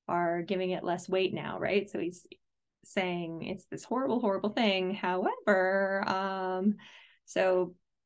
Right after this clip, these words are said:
it's like the writer is about to do that thing, you know, that they are saying is so horrible.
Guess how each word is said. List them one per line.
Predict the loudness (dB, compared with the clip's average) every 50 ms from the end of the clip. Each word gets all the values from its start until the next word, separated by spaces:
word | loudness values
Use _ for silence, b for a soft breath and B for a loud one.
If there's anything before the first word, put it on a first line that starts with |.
| _ _ _ _ _ _ _ _ _ _ _ _ _ _ -16
it's | -6 0
like | 0 0 0 0 -2 -4
the | 0
writer | 4 4 6 6 6 6 4
is | 4 4 2
about | 0 0 0 0 -2 -4
to | -6 -8
do | -8 -6 -4 -2 -2 0
that | -2 -2 -4 -4 -4
thing, | -4 -4 -2 -4 -6 -10 -10 -14 _ _ _ _ _ _ _ _ _ _ _
you | -2 -2
know, | -2 -2 -6 -8 -12 -10 _
that | -8 -8 -6
they | -6 -6 -4 -6 -6 -8 -8 -8
are | -6 -6
saying | -6 -6 -8 -8 -8 -10
is | -10 -8
so | -8 -8
horrible. | -8 -8 -8 -8 -8 -10 -10 _